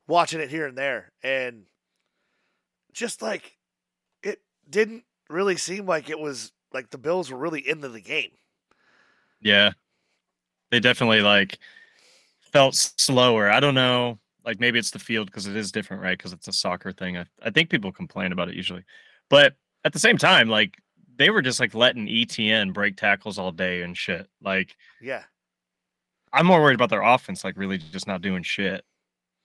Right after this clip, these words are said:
Speaker 1: Yeah, I
Speaker 2: They
Speaker 1: mean,
Speaker 2: get the
Speaker 1: but
Speaker 2: yards, I mean, I guess,
Speaker 1: they do
Speaker 2: but
Speaker 1: have the
Speaker 2: look at the
Speaker 1: yards.
Speaker 2: rushing yards.
Speaker 1: What did they, did they turn the ball over more? Yeah. I mean,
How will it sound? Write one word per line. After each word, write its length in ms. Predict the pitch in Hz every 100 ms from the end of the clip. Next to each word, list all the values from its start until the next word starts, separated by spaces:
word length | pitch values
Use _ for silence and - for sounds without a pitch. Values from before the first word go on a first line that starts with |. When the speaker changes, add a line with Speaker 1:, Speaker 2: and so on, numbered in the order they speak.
| _ _ _ _ _ _ _ -
Speaker 1:
Yeah, 180 | 202
I 40 | 240
Speaker 2:
They 60 |
Speaker 1:
mean, 80 | 196
Speaker 2:
get 40 | 208
the 0 |
Speaker 1:
but 100 | 180
Speaker 2:
yards, 320 | 120 139 107 107
I 40 |
mean, 160 | 104 98
I 80 |
guess, 300 | 101 101 98
Speaker 1:
they 120 | - 160
do 80 | 214
Speaker 2:
but 40 |
Speaker 1:
have 100 | 208
the 60 | 156
Speaker 2:
look 100 | 156
at 40 | 170
the 40 |
Speaker 1:
yards. 100 | 143
Speaker 2:
rushing 260 | 151 - 190
yards. 340 | 202 117 _ _
Speaker 1:
What 200 | 131 160
did 140 | 190
they, 140 | 180 151
did 160 | 120
they 100 | 139
turn 220 | 143 156 185
the 60 |
ball 200 | 123 139
over 160 | 165 170
more? 180 | 135 123
Yeah. 200 | 160 98 _ _ -
I 60 |
mean, 200 | 175 160